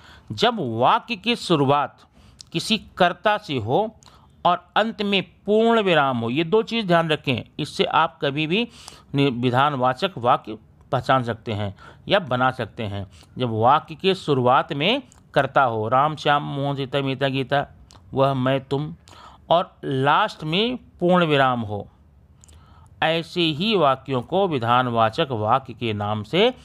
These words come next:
जाना जाता है और इसे आप विधानवाचक के नाम से लिख सकते हैं।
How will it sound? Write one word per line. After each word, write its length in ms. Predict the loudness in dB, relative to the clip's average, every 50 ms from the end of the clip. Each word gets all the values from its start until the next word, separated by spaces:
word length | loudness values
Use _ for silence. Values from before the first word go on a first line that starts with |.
| -20 -20 -20 -20 -20 -20 -20 -14 -12
जाना 420 | -12 -6 0 2 2 4 4 2
जाता 300 | 2 2 0 2 2 0
है 280 | 2 2 2 2 0 -2 -8 -16 -20 -8 -2 0
और 180 | 0 0 0 -4
इसे 240 | -6 -4 -4 -4 -2 0 2
आप 200 | 2 2 0 -2
विधानवाचक 680 | -6 -4 -2 0 0 2 2 2 0 0 0 -2 -4 -8 -8 _ _ -8
के 60 | -6
नाम 260 | -2 0 0 0 0
से 140 | -2 -2 -2
लिख 200 | 0 0 -2 -2
सकते 360 | -4 -6 -8 -8 -8 -12 -10
हैं। 200 | -10 -10 -12 -14